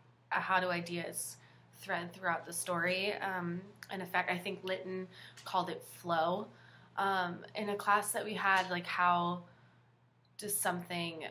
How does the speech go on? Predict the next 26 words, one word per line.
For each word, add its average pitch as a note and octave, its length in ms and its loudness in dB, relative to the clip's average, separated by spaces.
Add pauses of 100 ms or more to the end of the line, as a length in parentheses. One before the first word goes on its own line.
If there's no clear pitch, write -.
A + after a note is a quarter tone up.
um, E3+ 320 0
follow D#3+ 480 2
you E3+ 320 -4
through - 280 -10
a - 60 -10
story? D#3+ 480 -2
So - 160 -4
the - 180 0
irony G3+ 420 4
follows F3+ 480 6
us C3+ 200 -2
through F3+ 180 -6
this E3+ 200 -6
story, F3 360 -2
and F3+ 160 -6
you F3 60 -6
can F#3 120 -6
see G3 220 -4
it F#3 80 -2
at F#3 60 -10
the F#3 60 -6
bottom F3+ 260 2
of F3 100 -8
page F3 280 -6
two F#3+ 200 -4
forty-four. F3+ 800 -2